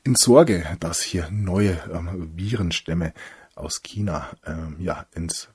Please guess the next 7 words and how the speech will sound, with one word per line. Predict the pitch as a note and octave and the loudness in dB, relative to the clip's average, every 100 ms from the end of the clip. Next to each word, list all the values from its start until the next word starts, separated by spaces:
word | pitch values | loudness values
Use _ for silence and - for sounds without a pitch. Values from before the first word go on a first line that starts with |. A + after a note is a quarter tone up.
| - _ _ _ _ _ _ | -20 _ _ _ _ _ _
Corona, | - D#2 F#2 A#2+ E2+ D#2+ - | -8 -2 2 2 0 -6 -12
ähm, | D#2+ D#2+ E2 - _ _ _ _ - _ _ _ _ _ | -8 -6 -8 -12 _ _ _ _ -20 _ _ _ _ _
befriedete | - - - A2+ C3 F2+ E2 - - - - - _ - | -14 -12 -4 -2 0 -2 -8 -12 -14 -16 -16 -20 _ -14
Gebiet | F2 - - F#2 F#2 - G2+ _ _ _ _ _ - | -12 -10 -6 -6 -6 -10 -18 _ _ _ _ _ -10
wieder | G2 - - | -6 -6 -4
eingebracht | F2 - C3+ - - | -4 -4 -8 -10 -6
werden. | D3 - | -4 -2